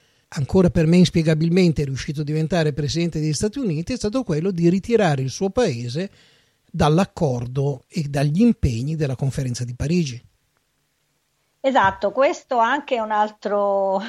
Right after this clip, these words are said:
Speaker 2: <laughs> come dire, punto dolente della, della questione, mm, e ci fa ben capire, insomma, quanto sia importante la volontà politica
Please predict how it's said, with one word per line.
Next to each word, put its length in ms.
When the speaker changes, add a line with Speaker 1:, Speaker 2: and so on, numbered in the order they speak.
Speaker 2:
<laughs> 220
come 240
dire, 540
punto 300
dolente 680
della, 580
della 300
questione, 1080
mm, 380
e 200
ci 180
fa 240
ben 340
capire, 520
insomma, 520
quanto 540
sia 200
importante 760
la 180
volontà 680
politica 800